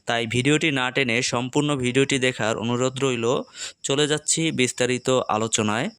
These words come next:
আগামী এক জুলাই থেকে নতুন হারে মহার্ঘ ভাতা পাচ্ছেন সরকারি কর্মচারীরা। বাজেট ঘোষণা উপলক্ষে চূড়ান্ত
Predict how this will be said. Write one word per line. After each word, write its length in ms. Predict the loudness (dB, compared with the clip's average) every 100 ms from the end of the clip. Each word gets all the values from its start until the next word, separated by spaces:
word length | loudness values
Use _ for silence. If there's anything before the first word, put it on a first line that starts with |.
| _ _ -8
আগামী 400 | -4 -2 0 -2 -4
এক 180 | -2 -2 2
জুলাই 320 | 2 4 2
থেকে 300 | 0 2 4 4 4
নতুন 340 | 2 2 4
হারে 280 | 4 2 2 2
মহার্ঘ 380 | 0 -2 0 2
ভাতা 220 | 2 2 2
পাচ্ছেন 420 | 0 0 0 0 -2
সরকারি 480 | 0 -2 0 0 0
কর্মচারীরা। 720 | 0 0 0 2 2 2 2 0 -2 -8 -20 -20 -20 _ -4
বাজেট 380 | 0 2 4 2
ঘোষণা 340 | 2 0 0 0
উপলক্ষে 460 | 2 0 0 2 2
চূড়ান্ত 420 | 4 4 4 2